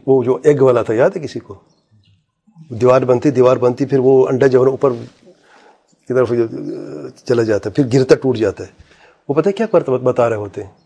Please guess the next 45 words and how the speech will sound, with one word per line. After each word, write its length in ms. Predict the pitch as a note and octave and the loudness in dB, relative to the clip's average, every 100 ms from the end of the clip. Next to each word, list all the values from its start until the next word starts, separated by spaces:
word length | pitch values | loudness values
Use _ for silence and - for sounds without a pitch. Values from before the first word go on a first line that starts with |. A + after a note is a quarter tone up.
| _ _ _ _ - _ _ - | _ _ _ _ -20 _ _ 0
وہ 180 | D3 | 2
اسی 180 | F#3+ B3+ | 4 2
کو 100 | A#3 | 2
reflect 320 | G3+ - F#3+ | 0 0 0
کر 120 | - C#3 | 2 2
رہے 80 | |
ہوتے 280 | A#2 A2 G#2+ | 0 -2 -6
ہیں 220 | F#2 _ | -12 _
کہ 80 | D#3 | -2
فرعون 420 | C#3+ D#3+ C#3+ F#3+ | 2 2 4 2
نے 60 | F#3+ | 2
حکم 260 | D#3+ E3+ C#3+ | 2 2 2
دیا 200 | C3 D3+ | 2 2
کہ 120 | D3+ | -2
بر-، 400 | C3 B2 C#3 D3+ | -4 -2 0 0
بلند 360 | C3 D3+ D#3 D3 - - _ | 2 2 2 -4 -18 -20 _
وہ 120 | C#3+ D#3+ | 0 2
بناؤ، 260 | C#3+ D3+ | 4 2
building 400 | C#3+ B2+ C3+ E3 | 0 -4 0 2
بناؤ 240 | C#3+ C#3 E3+ - _ _ | 4 2 0 -6 _ _
تاکہ 260 | D3 C#3+ C#3+ | 0 2 2
میں 200 | C#3+ F3+ _ _ _ _ _ _ _ - | 2 0 _ _ _ _ _ _ _ -2
موسیٰ 200 | C#3 D#3+ | 2 2
کے 60 | C#3+ | 2
رب 140 | D3+ | 2
کو 100 | C#3+ | 2
دیکھ 220 | A#2+ A#2 | 2 0
لوں۔ 120 | G2+ F#2+ _ _ _ | -4 -12 _ _ _
تمہاری 240 | D#3+ F#3+ | 2 2
حیثیت 260 | F3 E3+ F#3 | 2 2 0
انڈے 180 | C#3+ D#3+ | 2 2
جیسی 320 | B2+ A2 A2 | 2 -2 -4
ہے۔ 240 | E2+ - _ _ _ _ | -12 -20 _ _ _ _
اور 80 | D#3+ | 2
انڈا 200 | D#3 E3+ | 4 4
جو 80 | F3 | 2
اوپر 180 | E3 F3+ | 4 2
سے 100 | E3+ | 2
گرتا 280 | D3 D3 F3 | 2 2 2
ہے، 20 | |
اس 60 | |
کو 80 | F3 | 2
کیا 140 | E3 D#3 | 2 0
بچتا 360 | A#2+ - | -2 -10
ہے؟ 40 | G2 | -14